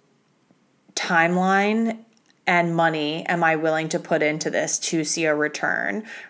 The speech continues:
right? Um, a lot of people start running ads and they wanna see a return on their investment within one month. But if you have zero audience that you have that you can remarket to,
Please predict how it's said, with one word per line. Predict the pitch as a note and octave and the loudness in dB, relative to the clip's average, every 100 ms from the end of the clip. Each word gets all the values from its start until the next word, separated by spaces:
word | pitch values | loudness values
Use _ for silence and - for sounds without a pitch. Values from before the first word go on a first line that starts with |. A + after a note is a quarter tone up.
| - | -2
right? | D3+ D3+ F3+ - | 2 2 0 0
Um, | E3 D#3 D#3 E3 | 0 0 -2 0
a | E3 | 0
lot | D#3+ D3+ D#3+ | 2 2 0
of | |
people | - F#3 F#3 F3 F3 E3+ | -4 -2 2 2 2 0
start | - - D#3 | -2 2 2
running | - E3 F3 | 4 0 0
ads | D3 D3+ E3 F#3 | 0 2 2 2
and | F#3+ F3 | 0 0
they | E3 | 0
wanna | D#3 D#3 E3 | -2 -2 -2
see | - E3+ | 0 0
a | D#3+ | 0
return | D#3+ - D#3+ | -2 -4 -2
on | D#3+ | -2
their | E3 D#3+ | 0 -2
investment | D#3 D3+ - F3+ F#3 | 2 2 2 -2 -2
within | E3 E3+ D#3+ | -2 -2 -2
one | D3+ D#3 D#3+ | 0 0 0
month. | D3+ C3+ G#3 - - - - - - - - | -2 0 -2 -4 -10 -18 -18 -16 -16 -18 -2
But | F#3+ F#3 E3+ - | 4 6 6 4
if | F3 F3 | -2 2
you | G3+ | 0
have | G#3+ F#3+ F3 D#3+ D#3 - | 0 2 4 4 2 -2
zero | E3+ D#3 D#3+ E3+ F3+ F#3 F#3 | -4 -2 2 4 6 6 4
audience | D3+ D3+ F3 F#3+ A#3+ A#3+ - | 4 4 2 0 0 0 4
that | F3 E3 | 4 4
you | D#3+ D#3+ E3+ E3 D#3+ | 0 -2 0 0 -2
have | - D3 D3+ F#3 G3+ | -2 2 4 2 2
that | F3+ - | 0 0
you | D#3+ | -2
can | D#3+ E3 D#3 | -4 -4 -4
remarket | D3+ D#3+ D#3 D3 D3 G3+ G3+ | -4 -4 0 -2 0 -4 -2
to, | - C4 C#4+ | 0 2 2